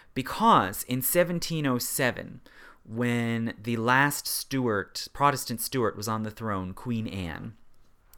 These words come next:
the Whig Protestants were worried. They knew that they were going to run out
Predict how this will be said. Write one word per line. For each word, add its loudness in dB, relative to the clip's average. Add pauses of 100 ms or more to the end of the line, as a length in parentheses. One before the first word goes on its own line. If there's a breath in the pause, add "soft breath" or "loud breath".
(120)
the 4
Whig 8
Protestants -2
were -2
worried. 0 (560 loud breath)
They -2
knew 4
that 4
they 4
were 4
going 2
to -8
run 0
out 0